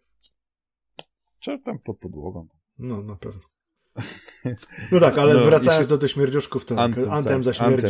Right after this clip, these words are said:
Speaker 1: Anthem.
Speaker 2: bardzo, ale po-,
Speaker 1: Tak,
Speaker 2: ale powiem
Speaker 1: gra, która pogrążyła studio BioWare. Nu-, nużąca rozrywka, długie ekrany ładowania i tak dalej, bogi, to wszystko. Ale właśnie, bo zawsze czytamy wpis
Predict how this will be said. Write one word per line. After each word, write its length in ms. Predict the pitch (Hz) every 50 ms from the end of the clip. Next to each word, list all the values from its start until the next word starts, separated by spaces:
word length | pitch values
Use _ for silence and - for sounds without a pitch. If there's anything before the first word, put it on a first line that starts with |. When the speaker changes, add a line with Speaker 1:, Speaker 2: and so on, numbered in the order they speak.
| 123 123
Speaker 1:
Anthem. 20 | 113
Speaker 2:
bardzo, 320 | 113 135 143 139 127 139 -
ale 120 | 139 147 139
po-, 80 | 123
Speaker 1:
Tak, 140 | 104 98 98
Speaker 2:
ale 100 | 156 147
powiem 180 | 170 175 170 -
Speaker 1:
gra, 200 | 147 151 147 135
która 240 | - - 135 131
pogrążyła 560 | 123 - 123 120 123 123 117 113 139 131 120 117
studio 320 | - - 127 123 127 113
BioWare. 680 | 107 113 120 113 117 113 107 104 98 95 90 90 90 _ _ _ _ _ _ _ _ _ _ _ -
Nu-, 380 | - 107 95 110 135 151 147 131
nużąca 520 | 120 127 131 131 123 147 139 131 - 131
rozrywka, 420 | 123 123 120 131 123 - - 120 117
długie 240 | 120 120 120 120 110
ekrany 260 | 107 - 117 110 110
ładowania 420 | 110 107 107 101 104 104 104 101
i 40 | 98
tak 120 | 95 98 98
dalej, 220 | 104 92 90 90
bogi, 260 | 90 92 90 87 87
to 120 | - 113 110
wszystko. 320 | - - 98 - _ _ _ _ _ - - - _ _
Ale 280 | - 123 135 123 101 98
właśnie, 320 | 101 117 110 - - 98 104
bo 180 | 107 107 110 - _ _ _ _ -
zawsze 440 | - 101 113 110 110 - - 123 117
czytamy 440 | - - - - 110 110 113 110 107
wpis 460 | - - - 113 110 104 - -